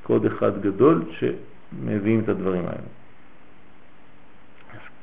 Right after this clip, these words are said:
מי שכמובן יכול לכוון את כל זה, כן, או לכתוב לעצמו איזה מין קיצור, כן, גם כן טוב. מי שלא, אז יזכור, ידע לכוון, כן, ב-, באופן כללי, כן, את כל העניינים האלה.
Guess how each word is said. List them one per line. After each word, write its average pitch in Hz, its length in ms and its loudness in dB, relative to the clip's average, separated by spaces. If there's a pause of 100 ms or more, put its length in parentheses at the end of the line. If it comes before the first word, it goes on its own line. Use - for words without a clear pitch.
מי 110 220 2
שכמובן 95 840 4
יכול 92 280 -2
לכוון 95 340 0
את 92 100 -2
כל 113 300 6
זה, 98 240 2
כן, 95 140 -4
או 92 80 -2
לכתוב 98 380 0
לעצמו 98 420 2
איזה 95 220 -2
מין 95 200 -2 (100)
קיצור, 135 460 4 (640)
כן, 135 180 4 (680)
גם 107 200 6
כן 104 260 0
טוב. 85 160 -4 (920)
מי 117 200 2
שלא, 117 400 6
אז 113 80 4
יזכור, 120 640 4
ידע 117 520 8 (100)
לכוון, 107 720 4
כן, 131 180 2 (120)
ב-, 110 120 0 (100)
באופן 113 300 4
כללי, 131 460 6 (1120)
כן, 120 160 2 (160)
את 104 140 -4
כל 110 180 8
העניינים 95 500 4
האלה. 85 200 -6